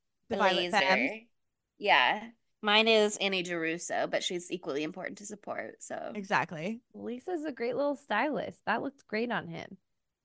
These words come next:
Speaker 3: But, you know, it was the, what was it? A Violet Femmes shirt that he
Speaker 1: Mm-hmm.
Speaker 3: had on? Yeah, looked nice. Um, but yeah, I think that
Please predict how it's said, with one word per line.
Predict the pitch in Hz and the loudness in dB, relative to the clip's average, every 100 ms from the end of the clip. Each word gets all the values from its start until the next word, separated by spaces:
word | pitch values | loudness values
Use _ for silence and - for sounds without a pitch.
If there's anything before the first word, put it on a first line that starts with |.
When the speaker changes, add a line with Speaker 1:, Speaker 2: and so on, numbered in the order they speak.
| _ - | _ -2
Speaker 3:
But, | 196 185 175 - _ _ _ _ _ _ _ _ | 2 2 0 -4 _ _ _ _ _ _ _ _
you | 208 202 | -10 -10
know, | 170 _ - | -12 _ -10
it | |
was | 208 196 | -10 -10
the, | - - | -14 -12
what | 226 254 | -8 -8
was | 247 | -4
it? | 277 - | -6 -6
A | 247 | -6
Violet | 196 208 220 - | -4 -4 -6 -8
Femmes | 208 220 220 | -10 -10 -12
shirt | - 262 262 _ _ _ _ _ _ _ _ _ | -14 -12 -12 _ _ _ _ _ _ _ _ _
that | 220 | -2
he | 233 | 0
Speaker 1:
Mm-hmm. | 214 226 | 0 -2
Speaker 3:
had | 233 226 | -6 -14
on? | 226 226 226 _ - | -14 -18 -20 _ -14
Yeah, | 180 175 _ 202 | -12 -12 _ -18
looked | 190 - | -18 -16
nice. | 170 175 _ _ _ _ _ _ _ | -16 -16 _ _ _ _ _ _ _
Um, | 247 254 240 226 208 185 180 - _ _ _ _ _ _ _ _ _ _ _ _ _ - | 2 4 6 6 4 2 -4 -10 _ _ _ _ _ _ _ _ _ _ _ _ _ -2
but | 277 | 2
yeah, | 277 247 | 6 6
I | 233 262 | 6 4
think | 330 349 381 320 - | 0 0 -2 -8 -2
that | 330 311 277 214 | 2 6 8 8